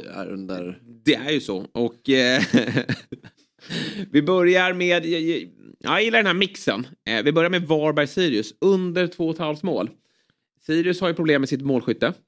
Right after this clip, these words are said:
Speaker 1: Ja, verkligen.
Speaker 2: Eh, Varberg vis-, gjorde ju visserligen, det blev väl två två i första matchen där mot, mot Mjällby, en märklig tillställning. Men sen noll noll då.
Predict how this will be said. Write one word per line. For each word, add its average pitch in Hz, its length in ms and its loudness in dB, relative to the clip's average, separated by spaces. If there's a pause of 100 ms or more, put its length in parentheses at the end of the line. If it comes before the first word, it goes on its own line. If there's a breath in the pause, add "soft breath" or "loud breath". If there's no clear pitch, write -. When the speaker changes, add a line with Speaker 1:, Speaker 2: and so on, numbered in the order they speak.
(100)
Speaker 1:
Ja, 95 100 -10
verkligen. 92 360 -8 (340)
Speaker 2:
Eh, 98 680 -2
Varberg 135 360 2
vis-, 156 260 2
gjorde 135 240 2
ju 165 60 4
visserligen, 117 500 0
det 117 60 -2
blev 139 160 0
väl 127 140 -2
två 131 220 -4
två 139 200 -2
i 123 40 0
första 135 200 -4
matchen 113 280 -2
där 101 100 -2
mot, 101 240 -6
mot 107 180 -8
Mjällby, 113 360 -4
en 101 120 -4
märklig 104 440 -4
tillställning. 95 420 -4
Men 113 60 -8
sen 151 160 -2
noll 131 260 0
noll 98 260 0
då. 82 220 -4